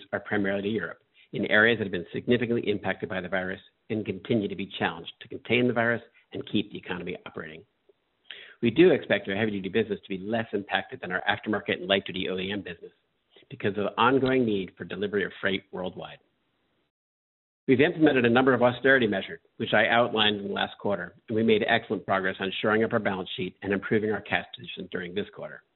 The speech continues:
including new loans with Export Development Canada, Unicredit, and Deutsche Bank, and a restructuring of our convertible notes, which Richard will walk through in detail later. Let's turn to a few of the financial highlights. Revenue was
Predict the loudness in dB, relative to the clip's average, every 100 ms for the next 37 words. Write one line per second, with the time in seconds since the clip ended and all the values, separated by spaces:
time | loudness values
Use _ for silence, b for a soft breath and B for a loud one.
0 | _ _ -20 B B B B -2 -2 6
1 | 8 8 8 6 8 6 6 4 -2 -2
2 | 0 0 2 2 2 0 0 0 2 -2
3 | -6 -12 -6 -4 -4 -2 -2 -2 -4 -10
4 | -4 -2 -2 -6 -8 -10 -14 b b -2
5 | 2 2 2 0 0 -2 -4 -4 -6 -4
6 | -2 0 0 -2 -4 -8 -14 -20 B B
7 | -2 2 2 2 -2 -2 -4 -6 -6 -10
8 | -10 -12 -14 -14 -14 -16 -18 _ _ _
9 | _ _ B B B 0 4 6 6 4
10 | 4 2 2 -2 -2 -2 -4 -6 -6 -8
11 | -18 _ _ _ _ _ _ -20 B B
12 | B B 4 8 8 6